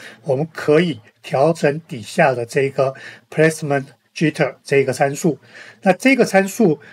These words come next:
是，呃，因为一般来讲，这些草我们希望它不要长得太过规则。好，像我们现在看到这整个画面上面，好，这些它，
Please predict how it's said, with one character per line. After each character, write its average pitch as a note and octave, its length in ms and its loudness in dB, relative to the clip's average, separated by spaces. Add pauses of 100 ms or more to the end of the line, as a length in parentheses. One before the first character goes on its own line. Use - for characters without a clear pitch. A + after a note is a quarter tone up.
是， D#3 440 2 (420)
呃， C#3+ 120 -2
因 E3+ 80 0
为 F#3+ 200 2
一 G#3+ 80 2
般 G3+ 160 6
来 D#3 100 2
讲， A#2+ 280 -2
这 D#3+ 120 -2
些 F3+ 160 0
草 C#3 260 -2
我 A2+ 120 -6
们 B2 100 -8
希 E3 120 -2
望 D3 120 2
它 D3+ 260 2 (320)
不 D3 140 2
要 F3+ 160 4
长 A#2 220 -2
得 A#2 160 -4
太 D3 200 0
过 C3 360 0
规 E3+ 320 0
则。 D3+ 440 -4 (760)
好， - 200 -18 (460)
像 D#3+ 180 -2
我 B2 60 -2
们 A#2+ 80 -8
现 D#3 100 2
在 D3 60 4
看 D3+ 160 -4
到 C#3 120 2
这 C#3+ 140 -2
整 A#2+ 240 -4
个 C#3 320 -4 (220)
画 D#3+ 200 2
面 D3 140 -2
上 C#3+ 180 -2
面， C#3 300 -4 (600)
好， - 180 -18 (320)
这 - 120 -4
些 C#3 220 2
它， D3 240 4